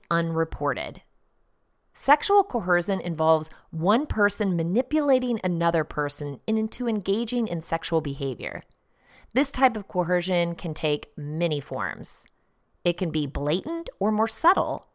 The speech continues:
such as sending lewd emails or unwanted touching. Number five, isolating. Fear of isolation can be a powerful incentive. Some figures in authority might use loneliness as a weapon of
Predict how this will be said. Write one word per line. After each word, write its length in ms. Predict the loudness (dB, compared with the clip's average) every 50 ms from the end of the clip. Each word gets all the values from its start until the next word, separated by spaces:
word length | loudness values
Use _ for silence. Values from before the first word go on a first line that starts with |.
| _
such 280 | -4 -2 -2 0 0 0
as 120 | 0 0
sending 420 | 0 -2 -2 -2 0 0 -2 2 2
lewd 220 | 2 2 2 -2 -6
emails 560 | -6 -4 -2 -2 -2 -2 -4 -6 -6 -6 -4
or 240 | -2 0 0 -2 0 0
unwanted 560 | -2 0 0 0 -2 -2 -2 -2 -2 -4 -4
touching. 540 | -4 -6 -6 -4 -6 -8 -10 -10 -16 -18 -20 -20 _ _ _ _ _ _ _ _ _ _ _ _ _ _ _ _ _ _ _ _ _ _ _ _ _ _ _ _ _ _ _ _ _
Number 220 | -6 -2 -2 -2 -4
five, 380 | 2 6 6 6 6 4 0 -6 -14 _ _ _ _ _ _ _ _ _ _
isolating. 840 | 4 6 6 6 4 0 -2 -2 -2 -4 -6 -6 -10 -14 -14 -16 -16 -18 _ _ _ _ _ _ _ _ _ _ _ _ _ _ _ _ _ _ _
Fear 300 | -2 0 4 6 6 6
of 80 | 8 8
isolation 800 | 8 6 6 4 2 4 4 4 4 2 0 0 0 0 0 -2
can 240 | -4 -4 -2 -2 -2
be 140 | -2 -2 -2
a 160 | -2 -2 -2
powerful 760 | -4 -8 -14 -10 -4 2 2 4 6 4 4 2 0 -4 -4 -4
incentive. 640 | -4 -6 -6 -4 -6 -6 -8 -8 -8 -8 -8 -10 -12 _ _ _ _ _ _ _ _ _ _ _ _ _ _
Some 260 | 0 4 4 4 4
figures 460 | 2 0 0 0 0 2 0 0 2 2
in 80 | 0
authority 440 | 0 0 0 2 4 4 4 4 2
might 300 | 2 2 2 0 0 0
use 320 | -2 -2 0 0 0 -2
loneliness 840 | -2 -2 -2 0 0 2 2 0 0 0 -2 -4 -6 -6 -6 -6 -2
as 180 | 0 2 2
a 60 | 2 2
weapon 520 | 2 2 0 0 0 2 2 2 2 2
of 240 | 2 -2 -2 -6